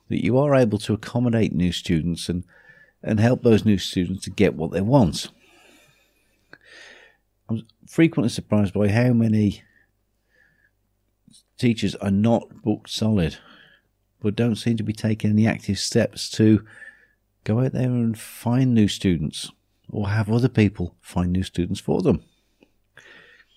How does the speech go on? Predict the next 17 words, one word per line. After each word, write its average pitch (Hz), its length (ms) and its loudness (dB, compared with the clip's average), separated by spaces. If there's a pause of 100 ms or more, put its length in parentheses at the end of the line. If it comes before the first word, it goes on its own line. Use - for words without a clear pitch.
(680)
Now, 170 140 -4
this 226 160 -2
isn't 175 320 2
anything 139 640 0
underhanded 120 560 2
or 101 80 2
douchey, 90 640 2 (320)
'cause - 220 -6
what - 100 2
we're 139 140 2
really 170 360 4
trying 117 220 0
to 92 60 2
do 85 260 0
is 92 100 -4
just - 280 -8
catalyse 110 840 4